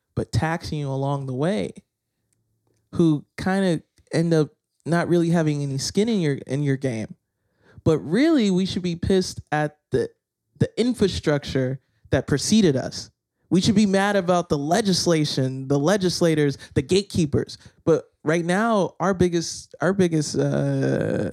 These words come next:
opposition is the producers who say they love our music, but like, "Yo, m-,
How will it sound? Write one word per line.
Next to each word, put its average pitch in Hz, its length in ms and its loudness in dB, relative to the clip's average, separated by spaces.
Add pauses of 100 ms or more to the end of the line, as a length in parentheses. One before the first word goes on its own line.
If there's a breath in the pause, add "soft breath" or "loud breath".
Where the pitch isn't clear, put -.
(160)
opposition 151 720 0
is 139 280 -2
the 135 140 0
producers 165 600 -2
who 151 100 0
say 147 220 -2
they 139 140 0
love 190 260 0
our 170 100 2
music, 160 500 0 (520 loud breath)
but 135 180 2
like, 123 200 -6
"Yo, 135 360 -2 (160)
m-, 127 140 -12